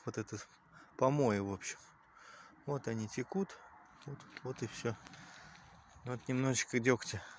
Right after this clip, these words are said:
в сторону Польши, как бы. Вот вода как вода обычная, ничего даже девая. Вот она вытекает, чистая, какая должна быть.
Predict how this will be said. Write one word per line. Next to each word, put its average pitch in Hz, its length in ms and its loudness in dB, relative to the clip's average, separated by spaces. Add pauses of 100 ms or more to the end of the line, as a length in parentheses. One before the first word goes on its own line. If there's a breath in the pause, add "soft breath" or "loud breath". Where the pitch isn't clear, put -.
(180 loud breath)
в - 40 -12
сторону 107 420 2 (1200 loud breath)
Польши, - 320 0
как 82 160 -2
бы. 98 100 0
Вот 120 160 0
вода 127 220 10
как 120 180 6
вода 143 260 10
обычная, 104 460 4
ничего 90 420 -2
даже 90 140 -2
девая. 92 360 0 (920 loud breath)
Вот 107 200 2
она 98 220 2
вытекает, 107 720 4 (420 loud breath)
чистая, - 500 -4 (600 loud breath)
какая 120 320 10
должна 117 400 10
быть. 104 280 2